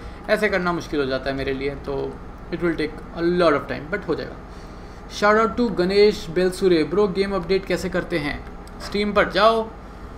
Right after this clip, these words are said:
अ, library को click करो, वहाँ पे लिखा होगा update required, उसे update करो। अगर आपके पास pirated version है, यानी कि downloaded version है, तो उसके लिए मैं कुछ नहीं कह सकता।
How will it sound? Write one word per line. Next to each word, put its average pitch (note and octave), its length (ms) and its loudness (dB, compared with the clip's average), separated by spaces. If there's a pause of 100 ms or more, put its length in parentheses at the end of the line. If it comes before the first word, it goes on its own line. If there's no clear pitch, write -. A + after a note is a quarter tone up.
(480)
अ, C3 140 2
library F#3+ 400 4
को F3+ 120 0
click A3 280 -4
करो, G#3+ 340 4
वहाँ E3 300 -2
पे F3+ 100 0
लिखा E3 240 -2
होगा D#3 180 0
update D3 400 0
required, G#3 540 6
उसे E3 220 -2
update C#3+ 360 0
करो। D3 380 0
अगर G3 200 4
आपके G#3 200 4
पास G3+ 220 2
pirated F#3 480 4
version F#3 320 0
है, F3+ 80 -4
यानी F3 160 -2
कि E3+ 120 0
downloaded G3+ 500 0
version G3 340 -2
है, G3 100 -6
तो F#3 120 -4
उसके E3 220 -6
लिए D3 120 -2
मैं C#3+ 200 -4
कुछ C#3+ 160 -10
नहीं D3+ 100 -6
कह D3 120 -2
सकता। D3 480 -2